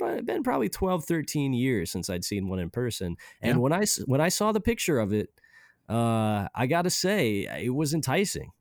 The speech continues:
Speaker 1: I was like,
Speaker 2: <laughs>
Speaker 1: "Yo, that looks pretty fucking delicious."
Speaker 2: It was, it was wonderful.
Speaker 1: Yeah.
Speaker 2: Um, so I, any, anybody that says no is simply a contrarian, right? Simply
Speaker 1: Mm-hmm.
Speaker 2: a contrarian, because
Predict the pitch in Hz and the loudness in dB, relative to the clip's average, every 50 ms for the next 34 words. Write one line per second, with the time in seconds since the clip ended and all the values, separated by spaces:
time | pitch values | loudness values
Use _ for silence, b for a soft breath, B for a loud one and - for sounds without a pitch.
0 | _ - 101 117 120 120 120 131 127 120 - 165 226 254 151 120 123 151 - - | _ -4 -2 0 2 2 2 2 2 2 2 2 2 2 2 4 4 2 4 4
1 | 233 - - - - 277 285 262 - - 185 - 156 139 - 117 104 131 - - | 2 2 0 0 0 0 2 2 2 2 2 2 2 2 2 2 2 2 2 2
2 | - - - 104 110 - - - - B B B B B B - 131 127 123 131 | 2 0 -2 0 0 0 0 0 -2 B B B B B B -2 -2 0 0 0
3 | 135 131 - - 147 131 143 147 127 117 120 120 117 107 95 92 - - 98 95 | 0 0 0 0 -2 0 0 0 0 0 2 2 4 4 2 2 -2 -4 -8 -12
4 | - B B B B B B B B - - 107 107 107 107 98 98 113 113 123 | -12 B B B B B B B B -4 -2 0 0 0 0 0 0 2 2 2
5 | 139 - - - - 156 165 180 185 175 175 190 202 214 220 202 202 190 180 165 | 2 0 -2 -4 -2 0 0 2 0 0 0 0 2 2 2 2 2 2 2 2
6 | 151 143 123 - - 131 131 113 120 120 117 117 113 107 107 98 - - 113 - | 0 0 0 0 0 0 2 2 2 2 2 2 2 2 0 0 0 -2 -2 -2
7 | 113 101 - - 104 90 - - 95 90 87 90 90 90 92 101 107 110 117 - | -2 -4 -2 -2 -4 -4 -2 0 0 0 0 -2 -4 -4 -4 -2 0 0 -2 -2
8 | - - - 170 160 151 160 143 127 - 120 101 - - - 92 - 98 95 104 | -6 -4 -2 -2 0 0 0 0 0 0 -2 -4 -4 -4 -6 -6 -6 -8 -10 -10
9 | - - - 117 - 123 117 107 98 - - - | -6 -4 -4 -2 0 0 0 0 -2 -4 -8 -10